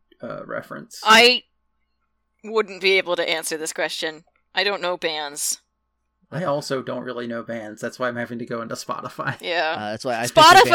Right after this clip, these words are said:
Speaker 3: that has
Speaker 2: gives
Speaker 3: not
Speaker 2: me
Speaker 3: been
Speaker 2: a
Speaker 3: active.
Speaker 2: randomized playlist.
Speaker 3: <laughs>
Speaker 2: And it's like, "Oh, this lo-, sounds good. Let me save this." And that's, that's the extent of
Speaker 3: That's
Speaker 2: how
Speaker 3: the,
Speaker 2: I
Speaker 3: the
Speaker 2: listen to
Speaker 3: entire
Speaker 2: music.
Speaker 3: exchange between
Speaker 2: Yeah.
Speaker 3: you and, and Spotify?
Speaker 2: Yeah.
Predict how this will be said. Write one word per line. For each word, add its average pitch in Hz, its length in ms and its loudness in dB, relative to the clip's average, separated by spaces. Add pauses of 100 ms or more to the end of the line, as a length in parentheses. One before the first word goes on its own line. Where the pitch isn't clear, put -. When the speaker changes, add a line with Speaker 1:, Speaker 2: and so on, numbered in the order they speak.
(120)
Speaker 3:
that - 80 0
has 277 80 2
Speaker 2:
gives 262 140 4
Speaker 3:
not 247 80 0
Speaker 2:
me 269 100 4
Speaker 3:
been 262 120 4
Speaker 2:
a 220 60 8
Speaker 3:
active. 196 180 2
Speaker 2:
randomized 233 600 6
playlist. 190 640 0 (720)
Speaker 3:
<laughs> 143 720 -6 (1300)
Speaker 2:
And 262 120 8
it's 269 200 4
like, 262 300 8
"Oh, 302 280 8
this 277 180 2
lo-, 277 120 0
sounds 196 340 2
good. 240 240 4
Let 220 100 -2
me 277 80 2
save 247 320 6
this." 180 420 -2
And 220 120 2
that's, 226 220 4 (120)
that's 220 280 4
the 254 120 0
extent - 760 2 (340)
of 180 180 -8 (120)
Speaker 3:
That's 127 180 -2
Speaker 2:
how 175 140 6
Speaker 3:
the, 180 60 4
Speaker 2:
I 170 100 2
Speaker 3:
the 120 60 -6
Speaker 2:
listen 135 160 -2
to 143 60 0
Speaker 3:
entire 127 100 0
Speaker 2:
music. 123 100 -4
Speaker 3:
exchange 123 340 -8 (400)
between 156 220 -4
Speaker 2:
Yeah. - 40 -4
Speaker 3:
you 123 120 -8
and, 117 120 -10 (140)
and 131 180 -10
Spotify? 127 520 -8 (260)
Speaker 2:
Yeah. 214 300 2